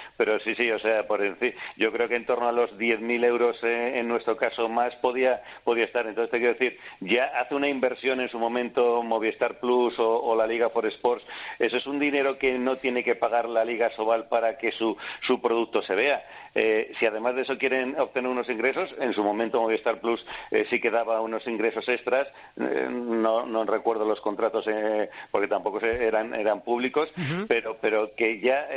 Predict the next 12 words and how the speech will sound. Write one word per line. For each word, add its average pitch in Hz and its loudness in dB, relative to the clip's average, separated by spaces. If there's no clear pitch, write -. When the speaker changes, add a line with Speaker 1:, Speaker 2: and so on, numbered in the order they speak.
Speaker 1:
la 120 2
producción 123 -2
de 170 0
los 170 0
partidos, 127 -2
y 107 2
nosotros 117 0
llegamos 120 0
a, 117 2
a, 120 2
a 113 -2
dar, 120 0